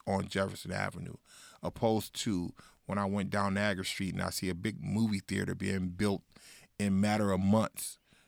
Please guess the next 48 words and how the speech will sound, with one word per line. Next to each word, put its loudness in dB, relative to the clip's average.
And 0
then 0
here 0
we -2
got, 0
we 0
gotta 2
do -4
groundbreaking 0
ceremony -2
here -4
in, -6
in, -6
in -6
the -4
hood, 0
and -8
it -12
takes -8
a -10
little -6
bit -8
longer -2
to -6
do. -4
Um, -2
I 0
need -2
to -6
see -2
growth -4
quick, -2
and -4
I 0
know 2
it -4
can -10
happen. -6
Um, -4
if -4
I 2
can -6
see -4
a 0
building 0
like -6
that -4
being, -4